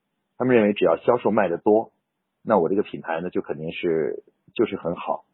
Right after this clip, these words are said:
啊，那其实不然啊，很多，很多产品呢虽然销量是比较大的，但它其实从品牌的角度来说还不能形成一个真正的品牌啊。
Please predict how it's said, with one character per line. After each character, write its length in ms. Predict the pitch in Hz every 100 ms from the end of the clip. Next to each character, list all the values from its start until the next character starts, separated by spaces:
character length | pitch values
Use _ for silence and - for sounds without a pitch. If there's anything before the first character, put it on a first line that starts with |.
| _ -
啊， 200 | 73 - _ _ _ _ _ -
那 500 | 98 87 82 78 65 57 60 -
其 120 | - 107
实 120 | 110
不 120 | 101
然 180 | 76 - _ _
啊， 220 | 71 - _ _ _ _
很 140 | - 110
多， 180 | 160 165 -
很 180 | 113
多 100 | 131
产 220 | 147 107 113
品 140 | 87
呢 120 | 87
虽 220 | 90 117
然 180 | 113 113 -
销 200 | - 131
量 180 | 131 101
是 80 | -
比 80 |
较 140 | 71 71
大 200 | 82 69
的， 60 | - _ _ _ -
但 140 | 113
它 100 | 120
其 180 | - 113
实 100 | 113
从 180 | 110 113
品 160 | -
牌 160 | 82 85
的 80 | 117
角 160 | 85
度 100 | 67
来 160 | 73 76
说 140 | 82
还 160 | 69 87
不 100 | 98
能 140 | 92
形 180 | 92 92
成 140 | 95 92
一 60 |
个 80 | 87
真 180 | - 107
正 140 | 107
的 60 | 85
品 200 | - _
牌 120 | - - _ _ _
啊。 140 | -